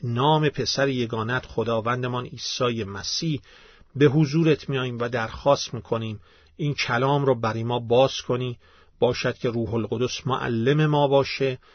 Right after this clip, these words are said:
و ما را به حقایق تو هدایت و رهبری بکنه و ما عمق اقتدار مسیح و همچنین رحمت مسیح رو در این آیات بیشتر ببینیم و تجربه کنیم.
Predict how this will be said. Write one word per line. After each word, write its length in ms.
و 80
ما 200
را 100
به 100
حقایق 720
تو 180
هدایت 480
و 40
رهبری 520
بکنه 480
و 120
ما 320
عمق 720
اقتدار 840
مسیح 640
و 100
همچنین 600
رحمت 680
مسیح 460
رو 200
در 140
این 140
آیات 480
بیشتر 480
ببینیم 580
و 100
تجربه 540
کنیم. 320